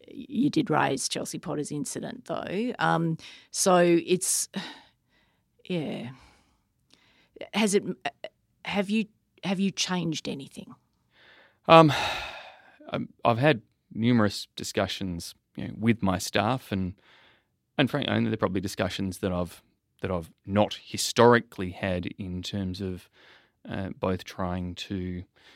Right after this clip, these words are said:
Speaker 2: um, you know, remind of, of the standards that are expected, although I, I like to think that the people who've worked in my office have had a, a strong appreciation of, of the standards and ethics expected through the, uh, through the years.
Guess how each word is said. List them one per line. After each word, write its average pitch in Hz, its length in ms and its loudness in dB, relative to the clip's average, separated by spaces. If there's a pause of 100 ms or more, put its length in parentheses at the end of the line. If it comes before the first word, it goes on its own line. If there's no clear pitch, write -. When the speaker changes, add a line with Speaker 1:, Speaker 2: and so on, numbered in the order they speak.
(420)
Speaker 2:
um, 87 380 -8 (220)
you - 100 -10
know, - 380 -14 (920)
remind 120 500 8
of, 87 220 -2 (100)
of 92 160 -8 (140)
the 113 60 -10
standards 107 540 2
that 87 100 -10
are 90 80 -8
expected, - 540 -6
although 95 320 2
I, 92 220 0 (120)
I 95 80 -4
like 92 340 -4
to - 80 -12
think - 260 -12
that - 200 -16
the - 60 -16
people 92 320 -12
who've 87 120 -18
worked 92 260 -6
in 90 100 -4
my 87 140 -6
office 90 420 -10
have 90 180 -10
had 90 160 -10
a, 85 140 -6 (180)
a - 40 -12
strong 92 280 -4
appreciation - 760 -10
of, 87 360 -14
of - 140 -14
the - 80 -14
standards 92 440 -8
and 87 100 -8
ethics - 400 -14
expected - 540 -18
through 90 260 -12
the, 87 380 -10
uh, 82 40 -12 (100)
through 90 200 -10
the - 120 -20
years. - 400 -16